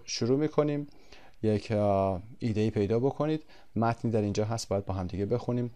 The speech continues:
The younger brother و the only child که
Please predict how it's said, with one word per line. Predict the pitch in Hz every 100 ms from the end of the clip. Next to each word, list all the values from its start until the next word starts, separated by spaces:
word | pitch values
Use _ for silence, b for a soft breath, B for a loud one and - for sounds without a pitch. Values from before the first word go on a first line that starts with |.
| B B B
The | 98
younger | 104 110 113 117 104
brother | 113 110 113 110 104
و | 104 104 101
the | -
only | 110 101 98 -
child | 123 127 -
که | 107